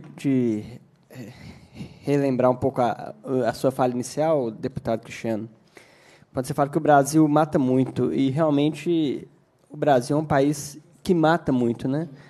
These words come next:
Há toda uma construção de que o, o Brasil seria um, um país amistoso e pacífico, mas, na verdade, nós temos índices, é, de homicídio, na verdade, assustadores.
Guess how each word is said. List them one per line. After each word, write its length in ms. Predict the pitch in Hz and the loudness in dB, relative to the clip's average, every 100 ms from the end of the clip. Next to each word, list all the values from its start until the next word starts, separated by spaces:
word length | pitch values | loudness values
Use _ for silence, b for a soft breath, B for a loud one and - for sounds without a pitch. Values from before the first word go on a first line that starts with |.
| b b b b - | b b b b -10
Há 320 | 131 131 - | -4 -2 -2
toda 260 | 135 170 185 | 0 0 2
uma 280 | 185 170 | 4 2
construção 1080 | 147 151 147 151 139 - 139 143 143 117 104 110 - _ _ _ _ b b b b _ | 2 -2 -2 -2 -6 -2 0 2 2 -2 -6 -12 -20 _ _ _ _ b b b b _
de 180 | - 143 | -12 -4
que 120 | 139 | 2
o, 320 | 143 135 123 | 4 4 0
o 40 | 139 | 0
Brasil 360 | 143 131 127 | 2 4 2
seria 280 | 135 160 143 | 0 2 2
um, 80 | 139 - | 2 -2
um 120 | - 143 | -8 -2
país 340 | 139 139 139 | 4 4 4
amistoso 680 | 139 135 - 165 170 156 147 | 2 0 0 2 4 4 0
e 20 | |
pacífico, 680 | 139 127 - 185 180 - 135 | -2 -4 -2 -4 -4 -4 -2
mas, 220 | 139 143 | 0 2
na 80 | 160 | 2
verdade, 500 | 151 143 135 147 160 | 0 2 2 2 0
nós 180 | 160 - | -4 -2
temos 300 | 156 139 131 | -4 -2 -2
índices, 800 | 147 143 160 143 110 - - - _ b b b b b - | -2 -2 -2 -2 -2 -8 -18 -20 _ b b b b b -6
é, 400 | 123 131 131 123 | 0 2 4 2
de 100 | 127 | 2
homicídio, 520 | 147 143 - 156 156 | 2 2 2 4 6
na 60 | 156 | 4
verdade, 280 | 151 151 | 6 4
assustadores. 800 | 147 165 185 156 123 113 - - | 2 -2 2 4 4 2 -2 -14